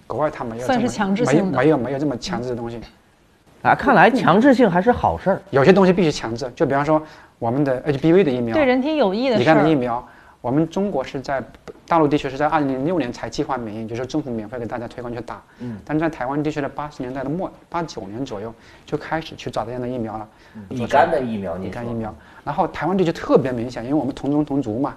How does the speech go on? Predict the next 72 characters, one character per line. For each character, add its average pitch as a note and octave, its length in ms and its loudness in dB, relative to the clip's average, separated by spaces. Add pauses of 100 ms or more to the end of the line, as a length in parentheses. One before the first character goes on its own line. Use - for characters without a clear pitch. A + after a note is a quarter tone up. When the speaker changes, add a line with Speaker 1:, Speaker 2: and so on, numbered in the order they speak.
Speaker 3:
嗯。 A#2+ 220 -6 (160)
Speaker 1:
他 F3+ 120 -6
们 F#3+ 120 -2
打 C3+ 160 -6
了 G#2+ 100 -8
这 C#3 80 -2
个 D#3 80 4
疫 E3 80 2
苗 C3 180 -2
之 A#2+ 120 -10
后， C3+ 80 -8
全 B2 180 -8
民 C#3+ 400 -2
免 B2 160 -10
疫 C3 60 -10
后， C#3 100 -6
他 - 160 -6
们 D3 160 -2
这 C3+ 80 -8
个 C#3 120 -4
肝 C#3+ 260 -4
癌 C3 80 -6
的 B2+ 80 -6
这 C#3 40 -6
个 C#3 60 -6
发 D3+ 180 -6
病 D3 140 -2
率 C#3 60 -4
和 C#3 80 -8
死 - 160 -12
亡 A#2 100 -12
率 B2 60 -14
下 D3 180 -6
降 C3+ 100 -10
得 A#2+ 60 -12
很 A2+ 200 -14
快。 C3 200 -4 (300)
Speaker 3:
哦。 G#2 240 -12
Speaker 1:
而 C3+ 80 2
我 D3+ 100 4
们 B2 160 -4
国 B2 140 -6
内 C3+ 240 -8
二 C#3 80 -10
零 C3+ 100 -8
零 A#2 140 -4
六 D#3 100 -2
年 A#2+ 100 -4
才 A#2 60 -10
开 A#2 100 -14
始 A2+ 120 -14
打， - 140 -20 (360)
然 A2+ 100 -10
后 B2+ 60 -8
这 C#3 100 -6
个 C3+ 80 -4
时 C3 120 -12
候 B2+ 80 -8
效 - 200 -2
果 A#2 120 -6
也 A#2+ 100 -14
是 A2+ 80 -16
很 A#2 160 -14
明 G#2+ 180 -14
显 B2 160 -14
的。 G2+ 80 -18 (320)
所 - 160 -2
以 - 0 -
我 C#3+ 80 2
就 D#3+ 60 4
想 B2 180 -4
说， D3+ 240 -4